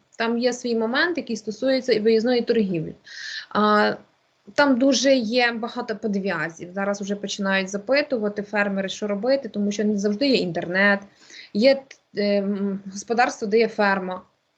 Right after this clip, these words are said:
молоко надоїдуть, да? І вони цими машинами їздять по різних селах, продають ці, це молоко. Не в себе на підприємстві. Тоді питання, тре чи не тре Р Р О. Якщо тако подумати, ну,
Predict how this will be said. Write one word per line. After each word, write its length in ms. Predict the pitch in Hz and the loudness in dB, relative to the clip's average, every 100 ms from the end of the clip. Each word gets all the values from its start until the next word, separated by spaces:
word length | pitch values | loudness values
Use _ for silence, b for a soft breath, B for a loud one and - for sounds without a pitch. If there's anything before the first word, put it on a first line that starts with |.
| _ _ | _ _
молоко 400 | 214 220 214 208 | 2 4 4 0
надоїдуть, 720 | 196 190 185 185 175 175 180 180 | 0 -2 -2 -2 -2 -6 -8 -4
да? 220 | 226 269 | 0 2
І 100 | 226 | 2
вони 180 | 220 247 | 0 -4
цими 360 | - 226 220 | -4 -2 -2
машинами 560 | 208 214 294 277 240 220 | -2 -2 0 0 2 2
їздять 320 | 240 233 - | 0 -2 -2
по 100 | 220 | 0
різних 280 | 226 226 202 | 2 2 0
селах, 320 | 254 240 240 | 0 -2 -4
продають 400 | 202 202 226 220 | -2 0 0 0
ці, 320 | 220 214 190 196 | -2 0 -2 -2
це 120 | 214 | 0
молоко. 600 | 214 220 220 208 170 - b b b b | 4 4 4 0 0 -4 b b b b
Не 120 | 226 220 | 0 0
в 60 | |
себе 300 | 214 233 202 | 2 2 2
на 120 | 190 | -2
підприємстві. 840 | 180 180 190 185 175 170 165 - B B _ | -4 -8 -6 -4 -2 -4 -8 -12 B B _
Тоді 220 | 214 220 | -4 -2
питання, 480 | 247 233 240 214 202 | -2 2 2 4 2
тре 240 | 214 262 | 2 0
чи 140 | 262 233 | 0 -2
не 100 | 202 | -2
тре 220 | 220 233 | -2 0
Р 120 | 220 220 | 2 2
Р 140 | 208 | 4
О. 180 | 185 170 | 2 0
Якщо 260 | 180 180 240 | -2 -2 -4
тако 220 | 220 233 | -2 -4
подумати, 760 | 214 220 254 254 240 220 220 208 | -2 0 2 2 4 4 4 0
ну, 420 | 208 208 190 180 | -2 0 -2 -4